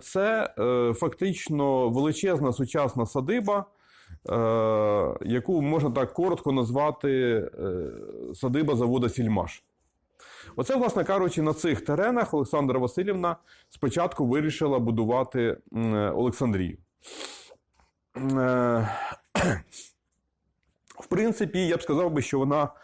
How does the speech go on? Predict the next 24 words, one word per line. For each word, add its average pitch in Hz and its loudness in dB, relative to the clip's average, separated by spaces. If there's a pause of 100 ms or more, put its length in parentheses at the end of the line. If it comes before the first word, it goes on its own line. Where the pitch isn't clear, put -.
(440)
<clears throat> - 0
не 156 2
була 156 4
оригінальною 196 2
в - -12
цьому 190 0
відношенні. 156 0 (240)
Саме 196 2
на 160 2
цій 170 0
місцині 247 0 (340)
і 151 0
була 170 2
проведена 170 2
ілюмінація 147 0
під 123 -4
час 156 0
їхнього 123 2
приїзду 127 0
до 117 0
Білої 120 0
Церкви, 185 -2
от 117 0
якраз 120 -2